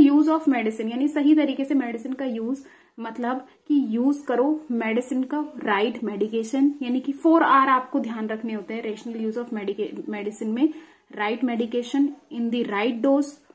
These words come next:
for the right duration, सही time के लिए, to treat the right condition, Right medication को right, सही, सही दवा को सही dose, dose में देना, है ना, सही amount में देना, सही समय में,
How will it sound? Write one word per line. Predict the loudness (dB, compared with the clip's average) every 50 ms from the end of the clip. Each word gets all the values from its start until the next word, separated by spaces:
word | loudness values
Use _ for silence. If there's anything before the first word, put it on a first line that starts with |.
| _ _ _ _ -8
for | -6 -6 -4
the | -4 -4 -4 -2
right | -2 0 0 0 2 2
duration, | 2 2 2 0 0 2 4 4 4 4 2
सही | -6 -10 -10 -6 -4 -4 -2
time | 0 2 2 4 4 4
के | 4 2
लिए, | 0 0 0 0 -2 -2 4 6
to | 6 8
treat | 8 6 2 2 2 0 0
the | 0 0 0 0
right | -2 -2 -2 -2 -2 -2 -4 -6
condition, | -4 -4 -6 -6 -10 -8 -6 -6 -6 -8 -10 -14 -20 -20 _ _ -4
Right | 0 2 2 2 4
medication | 2 2 2 0 0 0 0 0 4 6 6 6
को | 6 4 0 0
right, | 0 0 -2 -2 -2 -4 -6 -8 -8 -8
सही, | -6 -4 2 4 4 4 4 0 -4 -6
सही | -4 -2 6 8 8
दवा | 8 8 4 2 0 0
को | 0 -2 -2
सही | -2 0 0 0 2
dose, | 4 4 2 2 0 -2 -4 -4
dose | -4 0 2 2 4 6 6
में | 6 6 6
देना, | 4 0 0 0 0 -2 -4 -6 -10 -20 _ _ _ _ -10
है | -4
ना, | -2 -2 -2 -2 -4
सही | -8 -6 -6 -4 -2 -2 -2
amount | -2 -2 -2 0 0 2 2
में | 2 2 2
देना, | 0 -4 -4 -4 -4 -6 -6 -8 -12 -20 _ _ _
सही | -6 -2 2 6 8 8 8 6 4 -2
समय | -8 -6 -4 -2 0 2 4
में, | 4 4 4 4 0